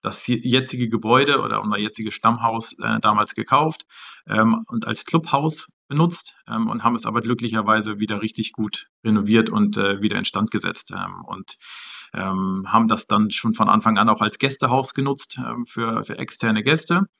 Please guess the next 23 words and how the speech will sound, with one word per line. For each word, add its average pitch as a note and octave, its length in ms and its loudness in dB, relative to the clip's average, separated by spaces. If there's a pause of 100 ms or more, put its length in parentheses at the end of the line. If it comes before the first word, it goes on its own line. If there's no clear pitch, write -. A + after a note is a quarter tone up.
(220)
Aber G#2 140 0
es G#2 100 -8
war A2 100 6
damals A#2 320 4
noch C3 220 0
kein D3+ 240 0
öffentliches C#3+ 440 -4
Hotel. B2+ 480 4
Ähm, A2+ 280 0
das A2+ 200 -4
haben A2+ 140 4
sie A2 80 0
dann A2 160 2
erst G#2+ 240 -4
in A2 60 -4
den G#2 240 -6
fünfziger B2+ 500 -2
Jahren A2+ 380 6 (380)
als, - 280 -4
ähm, G2+ 380 0
öffentliches A2 420 -4
Hotel C3+ 480 0
betrieben. B2+ 540 0